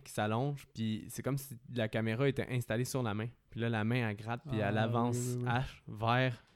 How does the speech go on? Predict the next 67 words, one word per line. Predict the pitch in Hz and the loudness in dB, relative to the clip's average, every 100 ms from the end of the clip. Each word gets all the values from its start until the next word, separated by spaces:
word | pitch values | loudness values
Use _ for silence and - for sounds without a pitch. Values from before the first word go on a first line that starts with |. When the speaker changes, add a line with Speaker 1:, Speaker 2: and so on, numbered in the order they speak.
| _ - | _ -2
Speaker 1:
euh, | 104 101 | 2 2
le | 101 | 2
gun. | 104 104 143 135 _ _ | 2 0 -2 -8 _ _
Speaker 2:
Oui, | 127 | 0
oui, | 127 127 127 | 2 2 2
oui. | 123 | 0
Speaker 1:
Pour | - - | -2 0
comme | 113 104 | 2 4
avec | 101 98 | 2 0
l'intention | 101 101 131 | 0 0 4
de | 117 | 4
le | |
tuer, | 104 135 | 4 2
puis | 127 117 | 0 2
juste | 147 - | 2 2
avant | 120 123 | 0 0
qu'il | - | -2
prenne | 120 113 | 0 0
le | 104 | 2
gun, | 117 127 | 2 2
là, | 101 120 123 | 2 2 2
il | |
se | 110 | 2
fait | 110 | 0
poignarder. | 104 98 95 101 101 - | 0 0 0 0 -4 0
Puis | 120 | 2
là, | 101 | 4
après | 110 110 | 2 2
ça, | 104 117 | 2 2
il | 110 | 2
vire | 104 | -2
fou, | - 139 165 | 0 4 4
il | 147 | 4
pogne | 123 117 | 2 0
sa | 117 | 0
chainsaw, | - 104 101 135 | 0 -2 0 0
puis | - | 2
là, | 110 117 | 2 4
il | 110 | 2
a | 101 | 2
comme, | 107 107 98 101 110 | 0 -2 -4 -6 -8
il | 107 | -6
rit, | 110 117 127 | 2 6 6
puis | 135 110 | 6 2
là, | 110 107 | 2 4
il | 104 101 | 0 -4
se | - | -8
tronçonne | - 113 107 120 | -2 0 2 0
la | 107 | 2
main, | 117 | 2
puis | 120 | 2
il | 110 | 0
y | |
a | |
plein | - 110 | 0 0
de | 107 | 0
sang | 113 | -2
qui, | 104 104 95 95 101 | -2 -4 -4 -6 -10
qui, | 104 95 82 | -12 -12 -10
qui | 113 | -2
va | 107 | 0
dans | 104 | 0
son | 107 | -2
visage, | 98 101 92 107 | -2 0 0 -2
Speaker 2:
C'est | 117 | -4
Speaker 1:
là. | 117 | -4
Speaker 2:
vrai. | 113 113 110 | -6 -8 -8